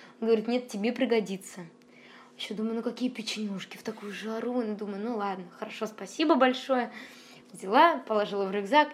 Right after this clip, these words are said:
и иду, даже не открыла, не попила, просто пошла вперед. Иду, иду, иду, и попался мне водитель следующий, который сказал:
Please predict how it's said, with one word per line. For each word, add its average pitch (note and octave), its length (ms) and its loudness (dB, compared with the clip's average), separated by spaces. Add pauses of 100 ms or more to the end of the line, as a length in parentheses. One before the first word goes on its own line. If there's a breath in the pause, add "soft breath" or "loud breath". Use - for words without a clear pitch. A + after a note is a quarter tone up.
и A#3 100 -2
иду, A#3 180 0
даже A#3 240 2
не G#3+ 140 -4
открыла, D4 540 4
не A3+ 160 -2
попила, A#3+ 500 2
просто - 400 -6
пошла A3+ 300 -6
вперед. F#3 420 -4 (800 loud breath)
Иду, A3+ 320 -2
иду, G#3 180 -2
иду, A3+ 160 -2
и C#4 160 0
попался A#3+ 460 0
мне G#3 180 -4
водитель G#3 460 -4
следующий, F#3+ 400 -4
который G#3 280 -4
сказал: F#3+ 500 -4